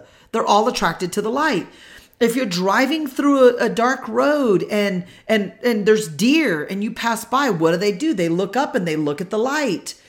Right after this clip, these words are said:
Everything's attracted to the light. Everything. It's easier to fo-, follow Kanye West into the light than it is to be in the light and watch Celine Dion go to the dark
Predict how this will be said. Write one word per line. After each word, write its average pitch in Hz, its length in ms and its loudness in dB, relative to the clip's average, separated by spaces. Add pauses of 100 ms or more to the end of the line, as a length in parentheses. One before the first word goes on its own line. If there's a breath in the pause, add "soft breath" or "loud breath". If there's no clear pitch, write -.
(180 soft breath)
Everything's 269 540 -2
attracted 202 560 -6
to 247 100 0
the 247 80 -2
light. 247 640 -2 (100)
Everything. 190 840 -2 (500 loud breath)
It's 285 260 0
easier 294 540 2
to 220 140 -6
fo-, 202 380 -2
follow 214 380 0
Kanye 202 460 -4
West 247 400 -2
into 196 260 -4
the 160 140 -4
light 190 600 -2 (480 loud breath)
than 240 220 6
it 240 200 2
is 277 280 2
to 240 140 -2
be 247 400 0
in 311 340 0
the 226 140 4
light 180 800 0
and 208 260 0
watch 226 340 -2
Celine 233 640 -4
Dion 208 680 -2
go 202 280 6
to 226 180 -4
the 190 120 -4
dark 185 720 -2